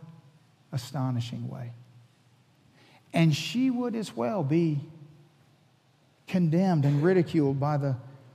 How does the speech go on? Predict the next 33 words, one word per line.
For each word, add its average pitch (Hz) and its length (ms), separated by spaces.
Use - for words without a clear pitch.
culture 175 400
around 160 440
her 139 220
as 135 100
she 165 240
was 156 260
unwed 156 540
and 135 180
yet 143 180
pregnant. 131 460
And 180 120
she 240 340
would, 240 300
like 214 280
Hannah, 208 580
face 190 480
ridicule 170 680
and 143 120
strife 185 540
and 156 100
struggle. 175 520
And 190 140
she 269 380
would, 247 300
like 220 320
Hannah, 214 480
ask 202 320
many 220 260
of 190 80
the 190 80
same 214 360
questions. 185 520
"God, 208 280